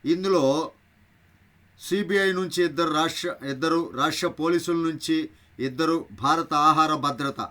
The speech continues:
ఎఫ్ఎస్ఎస్ఏఐ ఉంటుంది కదా, దాని నుంచి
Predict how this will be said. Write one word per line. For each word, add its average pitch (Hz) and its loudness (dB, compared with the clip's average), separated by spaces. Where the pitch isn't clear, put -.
ఎఫ్ఎస్ఎస్ఏఐ 139 -4
ఉంటుంది 120 -6
కదా, 120 -8
దాని 160 0
నుంచి 175 0